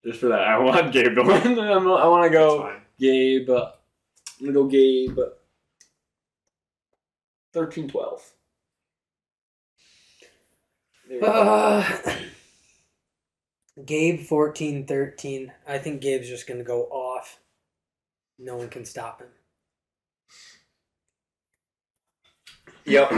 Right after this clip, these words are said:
Speaker 4: I honestly do think Gabe's gonna be a huge difference, and their team's been on the upswing recently.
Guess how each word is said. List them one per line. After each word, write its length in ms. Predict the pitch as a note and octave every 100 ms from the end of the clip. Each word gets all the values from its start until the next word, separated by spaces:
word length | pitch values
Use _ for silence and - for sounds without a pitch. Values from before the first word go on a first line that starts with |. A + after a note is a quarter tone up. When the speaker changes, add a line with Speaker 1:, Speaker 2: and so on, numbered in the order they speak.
| E2 C3+
Speaker 4:
I 460 | C#3 C#3 C3+ C3+
honestly 300 | C3+ C3+ C3 C3
do 100 | B2+
think 160 | B2
Gabe's 200 | A2+ A#2
gonna 120 | A#2+ A2
be 100 | A2+
a 40 |
huge 180 | A#2 G2+
difference, 320 | G#2+ A2+ G#2 A#2
and 200 | A#2 A#2
their 100 | A2
team's 280 | A2+ G#2+
been 160 | F#2+ G2
on 140 | F#2+
the 60 | F#2+
upswing 380 | F#2+ - G2 F#2+
recently. 480 | F#2 F2 F#2 F#2